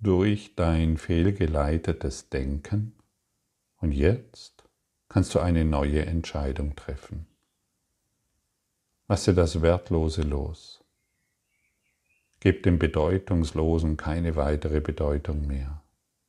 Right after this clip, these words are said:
Nichts, was ich in diesem Raum sehe, hat irgendeine Bedeutung. Erinnere dich heute sehr oft,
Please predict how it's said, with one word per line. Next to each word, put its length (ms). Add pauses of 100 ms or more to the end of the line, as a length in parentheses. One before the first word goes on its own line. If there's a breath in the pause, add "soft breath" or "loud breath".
(720)
Nichts, 540
was 200
ich 100
in 160
diesem 280
Raum 460
sehe, 500 (320 loud breath)
hat 460
irgendeine 640
Bedeutung. 720 (1040)
Erinnere 520
dich 260
heute 320
sehr 760
oft, 440